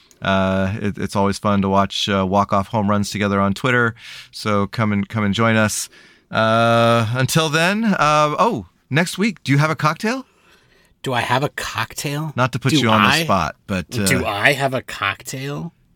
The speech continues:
Speaker 2: Do I have a cocktail?
Speaker 1: That, yes, and I'm, I'm feeling like you don't, but, uh,
Speaker 2: <laughs>
Speaker 1: I'm gonna
Speaker 2: I,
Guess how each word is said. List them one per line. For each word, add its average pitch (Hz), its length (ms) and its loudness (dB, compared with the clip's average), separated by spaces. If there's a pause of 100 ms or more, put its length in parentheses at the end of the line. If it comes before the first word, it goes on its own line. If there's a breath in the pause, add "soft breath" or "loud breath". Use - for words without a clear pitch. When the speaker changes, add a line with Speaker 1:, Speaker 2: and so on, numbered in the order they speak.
(540)
Speaker 2:
Do 107 180 -2
I 104 200 0
have 190 120 -2
a 233 60 0
cocktail? 226 640 -6
Speaker 1:
That, 135 300 -2 (120)
yes, 113 320 -2
and 120 180 0
I'm, 120 200 2
I'm 120 160 0
feeling 147 340 2
like 123 180 0
you 117 100 0
don't, 117 340 0 (440)
but, 107 320 -4
uh, - 540 2
Speaker 2:
<laughs> - 600 -12
Speaker 1:
I'm 135 120 0
gonna 123 180 -2
Speaker 2:
I, 170 220 10